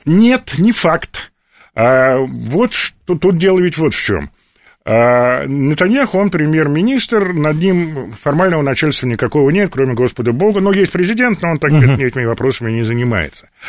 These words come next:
Speaker 1: А Рухани, он хотя и называется президентом, но над ним есть Рахбар. Старенький Хаменеи, который я живё-, живёт, по-моему, со времён царя Кира Великого и намерен это делать дальше ещё лет пятьсот. И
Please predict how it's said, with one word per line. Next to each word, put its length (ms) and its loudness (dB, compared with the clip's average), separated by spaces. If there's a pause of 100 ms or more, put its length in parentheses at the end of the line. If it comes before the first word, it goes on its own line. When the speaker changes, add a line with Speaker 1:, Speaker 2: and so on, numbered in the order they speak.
(640)
Speaker 1:
А 240 2
Рухани, 400 0
он 120 0
хотя 260 0
и 60 2
называется 520 0
президентом, 720 -2 (160)
но 140 -4
над 200 0
ним 400 2
есть 300 0
Рахбар. 540 0 (640)
Старенький 480 0
Хаменеи, 560 2
который 420 0
я 120 2
живё-, 360 0
живёт, 420 0
по-моему, 360 0
со 140 -2
времён 300 0
царя 300 0
Кира 280 0
Великого 440 2
и 60 2
намерен 380 0
это 180 -2
делать 340 2
дальше 340 -2
ещё 240 -4
лет 200 -2
пятьсот. 440 -4 (960)
И 260 0